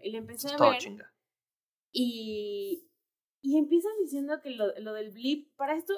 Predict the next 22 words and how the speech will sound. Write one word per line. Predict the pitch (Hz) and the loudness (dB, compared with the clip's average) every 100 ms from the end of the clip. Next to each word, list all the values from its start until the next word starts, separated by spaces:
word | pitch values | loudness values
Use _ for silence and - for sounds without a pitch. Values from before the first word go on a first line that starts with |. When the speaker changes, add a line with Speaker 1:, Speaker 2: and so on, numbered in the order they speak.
| 277 | -4
Speaker 1:
yo | 285 | -6
no | 294 | -4
me | 285 | -4
acordaba. | 254 - 185 196 185 | -4 -6 -8 -8 -10
O | |
sea, | - 208 - _ - | -6 -6 -6 _ -4
digo, | 226 190 | 2 2
obviamente | 247 277 262 | 2 -2 -4
sí, | - 240 240 226 202 | -8 -12 -10 -10 -6
de | 196 196 | -6 -4
Endgame | 208 208 208 190 | -6 -8 -6 -8
y | |
así, | 165 - - | -10 -14 -20
¿no? | 135 _ _ _ _ _ _ | _ _ _ _ _ _ _
Pero, | 226 202 196 180 170 160 _ | 2 4 4 4 0 -2 _
pero | 226 220 | -8 -6
no | 240 262 | -4 -2
me | |
acordaba | 285 285 233 226 220 226 226 - _ _ _ _ | -4 -4 -8 -8 -8 -8 -8 -12 _ _ _ _
como | 214 190 196 | -6 -2 -2
de, | 180 190 185 175 - _ _ | -2 -8 -8 -10 -14 _ _
o, | - | -2